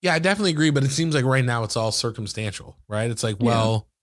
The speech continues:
Speaker 1: you know, they were talking garbage about each other online and, you know, seemed to be that there was a falling out and they were the last person to see her alive, but without that evidence, you know, I think a defense attorney could argue, like, "No, I dropped her at the corner and, you know, somebody must have picked her up on the way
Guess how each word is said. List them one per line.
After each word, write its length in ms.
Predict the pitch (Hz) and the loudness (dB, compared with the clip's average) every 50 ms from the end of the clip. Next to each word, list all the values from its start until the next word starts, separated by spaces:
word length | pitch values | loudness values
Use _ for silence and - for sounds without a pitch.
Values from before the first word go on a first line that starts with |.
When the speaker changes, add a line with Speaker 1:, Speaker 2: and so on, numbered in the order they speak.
| _ _ _ | _ _ _
Speaker 1:
you 100 | - 143 | -2 0
know, 140 | 139 131 127 | 2 2 4
they 80 | 127 131 | 4 2
were 100 | 127 120 | 2 2
talking 460 | - 127 127 127 123 131 123 113 110 | 0 0 0 0 0 0 -2 -2 0
garbage 360 | 110 110 110 117 110 120 107 | 0 0 2 2 0 0 -2
about 220 | 110 104 110 107 110 | 0 0 0 0 0
each 180 | 110 104 - | 0 0 0
other 240 | 113 110 110 107 104 | 0 2 2 2 0
online 800 | 98 101 104 113 127 135 131 127 127 123 120 117 120 117 117 113 | 0 0 0 0 2 2 4 4 4 4 4 2 2 2 2 2
and, 340 | 107 101 101 101 104 101 - - | 0 0 0 -2 -4 -6 -6 -6
you 140 | 113 113 | -4 -2
know, 320 | 107 98 98 95 95 92 - _ _ _ _ _ | -2 -2 -2 -2 -4 -6 -8 _ _ _ _ _
seemed 340 | - - - - 131 127 120 | -10 -6 -2 0 2 2 2
to 60 | 117 | 2
be 140 | 104 113 110 | 2 2 2
that 100 | 107 104 | 0 2
there 100 | 107 107 | 2 2
was 120 | 104 95 104 | 0 0 0
a 60 | 92 | -2
falling 420 | - - 110 107 107 107 104 101 | -4 -2 0 0 2 2 2 2
out 140 | 107 107 110 | 2 2 2
and 100 | 110 113 | 2 2
they 40 | 113 | 2
were 100 | 107 107 | 2 2
the 40 | 101 | 2
last 260 | 104 110 104 - - | 0 0 0 -2 -2
person 380 | - 110 107 98 - 110 104 98 | -4 -4 -4 -2 -2 -4 -4 -4
to 260 | 107 98 95 95 - _ _ _ _ _ - | -4 -4 -6 -6 -10 _ _ _ _ _ -8
see 280 | - - - 170 165 | -4 -2 2 4 4
her 120 | 135 139 123 | 4 4 4
alive, 600 | 117 113 120 135 147 135 117 113 113 110 107 110 | 2 2 2 2 2 2 2 2 0 0 -2 -2
but 260 | 117 113 107 104 - _ _ _ _ _ _ _ _ _ - | -2 -2 -2 -2 -4 _ _ _ _ _ _ _ _ _ -6
without 320 | 123 117 - 131 117 113 - | -4 0 2 2 2 2 2
that 160 | 120 110 110 | 2 2 4
evidence, 500 | 117 135 135 120 117 113 110 110 - - | 4 4 4 4 2 2 0 0 -2 -2
you 120 | 110 113 | -2 0
know, 80 | 113 107 | 0 0
I 40 | 101 | 2
think 160 | - 113 110 | 0 0 -2
a 40 | 104 | 0
defense 360 | 104 - - 120 120 117 - | -2 0 0 0 0 0 -2
attorney 260 | 104 104 113 107 98 | 0 0 0 -2 -2
could 100 | - 104 | -2 -2
argue, 340 | 110 117 147 143 131 117 113 | 0 0 0 0 0 0 0
like, 120 | 110 110 | 0 0
"No, 180 | 127 165 202 202 | 0 0 0 0
I 100 | 135 113 | 0 0
dropped 340 | 104 - 107 113 120 113 - | 0 0 0 0 -2 0 0
her 180 | 131 123 123 123 | 0 2 2 2
at 100 | 117 - | 0 0
the 80 | 120 | -2
corner 480 | 107 - 135 131 143 156 180 202 220 185 | -4 -2 0 0 2 2 0 0 0 2
and, 320 | 131 113 107 104 98 92 - _ | 2 2 2 0 -2 -4 -8 _
you 120 | 117 117 107 | -12 -6 -2
know, 100 | 110 107 | -2 0
somebody 300 | 98 127 120 113 117 113 | 0 0 2 2 2 2
must 180 | 117 117 110 - | 2 0 0 -2
have 80 | 107 | -4
picked 200 | - - 127 - | -4 -4 -4 -2
her 120 | - 120 131 | 0 0 2
up 140 | 143 135 | 2 2
on 80 | 139 127 | 0 0
the 80 | 117 117 | 2 2
way 400 | 120 117 120 120 117 117 113 | 4 4 4 2 2 0 -2